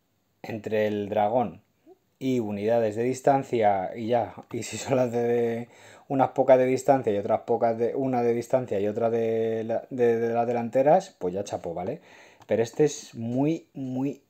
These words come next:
muy importante. Vale. Como os he dicho antes, liderazgo. La rama más importante que debéis de subir, eh, primero, en, sí, como siempre, en mi opinión,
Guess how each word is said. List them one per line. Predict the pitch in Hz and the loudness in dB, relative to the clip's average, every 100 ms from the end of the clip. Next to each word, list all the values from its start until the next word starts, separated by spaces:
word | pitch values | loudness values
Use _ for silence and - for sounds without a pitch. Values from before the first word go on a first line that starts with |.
| _ | _
muy | 110 117 120 - - | -12 -8 -8 -8 -8
importante. | 139 123 101 92 90 82 - - _ - _ _ - - _ - | -6 -6 -8 -12 -14 -16 -18 -20 _ -20 _ _ -20 -20 _ -12
Vale. | 113 - - _ _ _ _ _ - _ _ _ _ - | -10 -10 -16 _ _ _ _ _ -20 _ _ _ _ -6
Como | 127 | -2
os | 127 | 2
he | 151 | 2
dicho | 151 151 95 | 2 2 -4
antes, | 82 - - - - _ _ _ | -4 -14 -16 -20 -20 _ _ _
liderazgo. | - 127 123 127 185 90 85 - _ _ _ _ _ _ - - - | -6 0 4 6 6 4 -8 -10 _ _ _ _ _ _ -20 -14 0
La | 143 135 | 4 8
rama | 151 147 127 | 8 8 6
más | 143 151 | 2 2
importante | 160 143 131 135 139 156 | 0 4 4 4 2 4
que | 151 120 | 4 4
debéis | 117 127 | 4 0
de | 123 | -2
subir, | - 117 101 101 - | -4 -4 -2 -4 -6
eh, | 120 110 95 90 90 90 - | -6 -4 -4 -4 -6 -8 -4
primero, | 107 104 123 151 180 - | -4 -2 0 0 0 -4
en, | 120 101 92 87 80 | -8 -8 -6 -8 -10
sí, | - 107 | -10 -10
como | - 90 | -8 -10
siempre, | - 101 87 | -10 -12 -10
en | |
mi | 92 | -6
opinión, | 123 127 120 127 143 170 | -6 -4 -4 -2 -4 -6